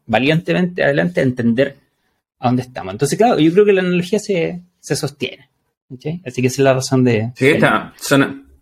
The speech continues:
Speaker 2: suena, suena súper consistente y, y sí, porque lo que, lo que más vemos es como esa búsqueda de por dónde empezar,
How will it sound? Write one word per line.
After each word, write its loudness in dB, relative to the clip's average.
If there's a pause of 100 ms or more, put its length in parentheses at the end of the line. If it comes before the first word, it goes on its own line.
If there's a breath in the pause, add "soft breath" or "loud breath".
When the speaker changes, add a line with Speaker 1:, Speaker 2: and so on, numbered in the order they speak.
(280)
Speaker 2:
suena, -2
suena -4
súper 0
consistente -2
y, 2
y -4
sí, -6
porque -8
lo -4
que, -4
lo -10
que -4
más 2
vemos 2
es -14
como -2 (300 loud breath)
esa -2
búsqueda 2
de 2
por -6
dónde 0
empezar, -2